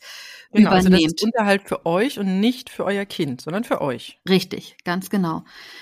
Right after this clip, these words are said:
Speaker 2: Das heißt, ähm, das, was sonst halt bei, na-, nach einer Scheidung gezahlt werden müsste, muss trotzdem gezahlt werden, wenn es ein Kind unter drei Jahren gibt. Jetzt ist es allerdings auch so, dass es, ähm, durchaus sein kann,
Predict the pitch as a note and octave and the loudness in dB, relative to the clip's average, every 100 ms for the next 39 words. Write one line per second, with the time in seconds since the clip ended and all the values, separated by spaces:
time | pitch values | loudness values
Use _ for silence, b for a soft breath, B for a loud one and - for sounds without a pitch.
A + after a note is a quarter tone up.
0 | B - F#3+ - G#3 G3+ - F#3+ F#3+ F#3+ | B -6 -2 2 2 0 -2 0 2 2
1 | F#3+ F#3+ F#3+ F#3+ G3 G3 F#3+ F#3+ G3+ A3 | 2 2 0 0 0 -2 -2 2 2 0
2 | - F#3+ F#3+ F#3+ - F#3 F3 F3 - F3 | -2 0 0 -2 -4 -2 0 0 0 0
3 | F3 F#3 F3+ F3+ E3+ F#3+ G3+ G#3+ G3 - | 0 0 0 -2 0 0 2 0 -2 -4
4 | F#3 F3+ F#3 F3 F3 F3+ F3+ - F#3 F3+ | -2 -2 -2 -4 0 0 0 -2 -2 -2
5 | B B - G3 G3+ - - G3+ - G3 | B B 4 6 6 2 0 0 2 2
6 | F#3+ - E3+ E3+ F3+ F3 E3+ E3+ F3+ - | 0 0 2 2 0 -2 0 -2 -4 -4
7 | D#3+ E3 F3 E3 F3 F3+ F3 F3 - E3+ | -6 -2 -4 -4 -4 -2 -2 -4 -6 -4
8 | F3 F3+ A3+ G#3 D#3+ - - B B B | -2 0 2 2 0 -6 -12 B B B
9 | - F#3 G#3 A#3+ - - G#3+ G#3 A3 - | -2 0 0 -2 -2 0 2 2 0 0
10 | G3 F#3 G3 G3 G3 E3+ E3+ F3 - E3 | -6 -4 -2 -2 -2 -4 -6 -6 -6 -6
11 | D#3+ - - E3 E3 D#3+ D#3+ - E3 F3 | -6 -8 -6 -6 -4 -4 -6 -6 -4 0
12 | F#3 F#3+ - F3+ F3 F3 - b b b | 0 0 0 2 2 0 -8 b b b
13 | b _ _ - F3 F3 G3+ D4+ D#4+ - | b _ _ -8 2 4 6 6 4 2
14 | G#3+ G#3 G#3+ | 2 2 0